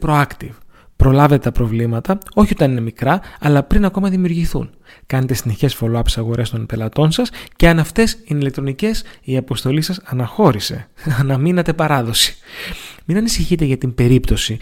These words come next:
που ο πελάτης σας το εκλάβει ως spamming. Κανείς που περιμένει, για παράδειγμα, ένα υπέροχο ζευγάρι γυαλιών ηλίου, δεν θα σας ανασχετίσει με ένα S M S που του ανακοινώνει ότι η παραγγελία του φτάνει.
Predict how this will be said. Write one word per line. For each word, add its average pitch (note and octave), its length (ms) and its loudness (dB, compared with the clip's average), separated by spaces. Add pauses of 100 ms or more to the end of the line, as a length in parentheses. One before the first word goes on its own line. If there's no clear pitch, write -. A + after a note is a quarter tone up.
(260)
που C3 120 4
ο B2+ 60 4
πελάτης D3 520 2
σας - 180 -4
το - 80 -2
εκλάβει B2+ 340 0
ως B2 180 -2
spamming. A#2+ 340 -2 (500)
Κανείς D3 240 4
που - 60 0
περιμένει, C3+ 480 4
για B2 180 2
παράδειγμα, C3 380 0
ένα C3 100 -4
υπέροχο B2+ 540 -2
ζευγάρι A#2 460 -2
γυαλιών A#2+ 220 -4
ηλίου, D3 400 0 (360)
δεν D3+ 160 4
θα D#3+ 80 2
σας - 120 -4
ανασχετίσει D#3 800 -2 (200)
με D#3+ 120 2
ένα D#3+ 200 6
S B2+ 180 2
M D3 40 0
S E3 60 2 (100)
που G#3 80 -8
του E3 120 -4
ανακοινώνει D3+ 800 4
ότι G3 240 -2
η E3 60 0
παραγγελία C#3 480 2
του - 80 -10
φτάνει. G#2 420 -8